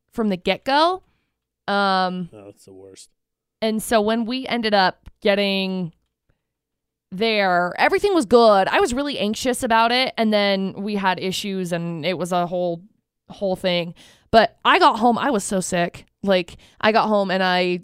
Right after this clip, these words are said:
Speaker 1: had this just, like, awful migraine. I still got, like, this migraine hangover. I literally just took some Tylenol to make it go away 'cause I'm just, like, dying.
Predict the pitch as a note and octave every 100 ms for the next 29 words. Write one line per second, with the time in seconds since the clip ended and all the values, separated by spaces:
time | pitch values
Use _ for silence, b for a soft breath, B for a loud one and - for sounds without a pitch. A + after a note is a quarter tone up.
0 | - G3 G#3 F3 F#3+ F#3 - G3+ - F#3
1 | F3 E3+ E3+ - F3+ E3+ E3+ F3 F3 F3+
2 | - F3 F3 E3+ - D3 E3 - _ G3
3 | G3+ F#3+ F3+ F3 E3+ F3 D#3+ F3 E3+ E3+
4 | E3+ F3 F3 F3+ F3 E3+ E3+ E3+ - E3
5 | - E3+ E3+ E3 E3 D#3+ E3 E3 E3 E3
6 | E3+ E3 E3 D#3+ D#3+ D#3+ D#3 D#3+ D#3+ _
7 | _ _ _ _ _ _ E3+ E3 E3+ E3
8 | E3 - D3+ C#3+ C#3+ D3